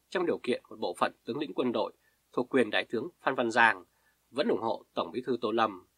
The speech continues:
Mặc dù Tổng bí thư Tô Lâm đương nhiên là bí thư Quân ủy Trung ương, nhưng trên thực tế vẫn không kiểm soát và điều hành được toàn bộ quân đội. Cựu Bộ trưởng Bộ Công an Tô Lâm được cho là đã áp dụng y chang cách thức của Tổng thống Nga Putin. Theo đó, sau khi nhận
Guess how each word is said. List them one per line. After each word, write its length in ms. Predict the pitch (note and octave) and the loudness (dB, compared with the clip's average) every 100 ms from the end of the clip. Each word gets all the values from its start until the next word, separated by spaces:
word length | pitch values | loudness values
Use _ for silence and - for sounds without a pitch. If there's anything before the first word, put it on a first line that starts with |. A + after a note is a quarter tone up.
| _ _ - | _ _ -4
Mặc 200 | B2+ - | -2 2
dù 220 | C3+ A#2+ - | 2 2 -2
Tổng 140 | F#2+ | -6
bí 80 | A#2+ | -4
thư 80 | A2+ | -2
Tô 80 | D3 | 0
Lâm 260 | C#3+ C#3 A#2 _ | 0 -4 -8 _
đương 240 | D#3 D3 | -4 -2
nhiên 200 | C#3 C3 | 0 -2
là 60 | A2+ | -4
bí 140 | - B2+ | -6 0
thư 100 | C#3 | 0
Quân 140 | A#2+ A#2 | 2 -2
ủy 140 | D#2 - | -2 -6
Trung 180 | A#2 | 0
ương, 260 | A#2+ A2 F2+ _ _ _ - | 2 2 -2 _ _ _ -6
nhưng 240 | C#3+ C3 | 2 2
trên 140 | A#2+ B2 | 2 -2
thực 160 | - | -2
tế 260 | - G2+ C3+ - | -2 -2 -4 -10
vẫn 120 | - | -8
không 200 | - D3 | -2 -2
kiểm 180 | - - | -2 -4
soát 260 | - D3 - _ _ - | 2 2 2 _ _ -4
và 80 | B2 | 0
điều 140 | B2+ | 4
hành 200 | B2+ A2+ | 4 2
được 140 | A2 - _ - | -2 -10 _ 0
toàn 280 | A2 G2 F2 | 2 2 -4
bộ 240 | F#2 - _ - | -10 -12 _ -4
quân 200 | G#2 F#2 | -4 -2
đội. 180 | F2 - _ _ _ _ | -8 -10 _ _ _ _
Cựu 180 | - C3+ | 2 4
Bộ 140 | B2 A2 | 4 0
trưởng 240 | C3+ F#2 - | 2 0 -4
Bộ 80 | - | -4
Công 160 | B2 B2 | 2 6
an 160 | A2+ | 4
Tô 100 | A2 | 4
Lâm 320 | A2 A2 F#2+ F2+ _ - | 0 -2 -4 -16 _ -8
được 100 | A#2+ | -2
cho 120 | E3 | 2
là 100 | B2+ | 2
đã 120 | F2+ | 0
áp 220 | - - - | 0 -2 0
dụng 160 | - _ _ | -4 _ _
y 180 | C#3+ C3+ | -6 -2
chang 320 | C3+ A#2+ G2+ - | 4 4 2 -4
cách 120 | E3 | -8
thức 180 | - - _ _ | -4 -6 _ _
của 140 | - | -8
Tổng 180 | - E2 | -6 -4
thống 180 | G2 C3+ | -4 0
Nga 160 | B2+ | 0
Putin. 400 | A2 G#2+ - G#2+ F#2 - _ _ _ _ _ - | 0 -4 -2 -2 -4 -18 _ _ _ _ _ 0
Theo 80 | C#3 | 4
đó, 260 | A#2 D3+ - | 4 2 -4
sau 220 | - E3 | -4 0
khi 120 | E3 | 0
nhận 200 | C3+ B2 | 0 -2